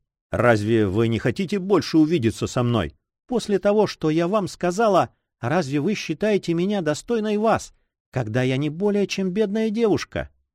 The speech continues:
В глазах Филиппа сверкнули яркие молнии. «Пойдемте», — сказал он. «Куда вы меня ведете?» «Пойдемте, Хуана, и я хочу вам ответить у подножия алтаря». Она пошла за ним,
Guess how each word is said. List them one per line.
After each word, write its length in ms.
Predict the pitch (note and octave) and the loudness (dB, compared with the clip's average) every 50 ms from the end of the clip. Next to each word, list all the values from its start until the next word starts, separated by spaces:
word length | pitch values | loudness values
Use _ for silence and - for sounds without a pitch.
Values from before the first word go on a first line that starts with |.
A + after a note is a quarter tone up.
| _ _ _ - | _ _ _ -10
В 100 | - F2+ | -6 0
глазах 380 | G2+ G#2+ A2+ A2+ A2 B2 A2 - | 2 4 4 4 4 2 0 0
Филиппа 460 | - - C3 D#3+ F#3 F3 - F3+ E3 | -2 -2 0 0 0 0 0 0 -2
сверкнули 600 | - - C3 A#2 G2 F#2+ - - A2+ G#2+ G#2+ A2+ | -2 0 0 0 0 -2 -4 -4 -2 0 0 0
яркие 480 | G#2+ F2+ F#2 F#2+ G2 - - - G#2+ | 2 2 2 0 0 -2 -4 -4 -2
молнии. 560 | G#2 A2+ G#2+ G2+ G2 F#2+ F#2 F2+ E2+ D#2+ C2+ - _ _ _ _ _ _ | 0 2 2 2 2 0 0 -2 -2 -4 -6 -10 _ _ _ _ _ _
«Пойдемте», — 680 | _ A#1+ D#2 F#2+ G#2+ A#2 C#3 B2+ G#2+ - - E2 A#1+ A1 _ _ _ _ _ _ | _ -4 -4 -2 0 2 2 2 0 0 -4 -6 -6 -6 _ _ _ _ _ _
сказал 440 | - - - - F2 F2 G#2 F#2+ F#2 | -20 -8 -4 -4 -2 0 0 0 0
он. 160 | E2 D2 C#2 - _ _ _ _ _ _ _ | -2 -6 -10 -14 _ _ _ _ _ _ _
«Куда 320 | - E2 - G2 G2+ G#2+ | -14 -8 -4 -2 -2 -2
вы 80 | A#2+ C3+ | -2 -2
меня 240 | C#3 D3 D3+ C#3+ | -4 -4 -2 -2
ведете?» 560 | D3 E3+ E3 E3 G#3 G#3 F#3 - - C#2 - - _ _ _ _ _ _ _ | -2 -2 0 0 0 0 0 -2 -6 -12 -12 -14 _ _ _ _ _ _ _
«Пойдемте, 520 | - E2 G2 A2 D#3 F3+ D#3+ - - A2 | -4 -4 2 4 4 4 4 2 -2 -4
Хуана, 500 | E2+ - C3 C#3+ E3+ D#3+ C3+ G#2+ C#2 B1+ - _ _ _ _ - | -4 0 2 2 4 4 2 0 -2 -4 -10 _ _ _ _ 0
и 20 | E2+ | 2
я 140 | G#2 C3+ | 4 4
хочу 320 | C#3 - E3+ D#3+ - F#3+ F3+ | 4 4 2 4 4 6 6
вам 160 | F#3 F3+ F3+ | 6 6 4
ответить 480 | F3 D3+ - A#2+ E3 F#3+ - G3+ E3 - | 2 2 4 4 4 4 4 0 0 0
у 60 | F3 | 0
подножия 560 | - - F3+ E3 E3 F3+ F#3+ F#3 D#3 F#3 F#3+ | 2 2 0 0 0 0 0 2 2 4 4
алтаря». 540 | G3 G#3 G3+ - A3 A3 G#3 E3+ - - - _ _ _ _ _ | 4 2 2 0 0 2 2 2 0 -2 -4 _ _ _ _ _
Она 260 | - C#3+ E3+ A3 A#3 G#3 | -4 0 2 2 2 2
пошла 400 | - F3 - - - A3 A#3 B3 | 2 2 2 2 2 2 4 4
за 140 | - D3+ C#3+ | 4 4 2
ним, 260 | E3+ G#3 F#3+ C3+ F#2+ | 4 2 2 0 -2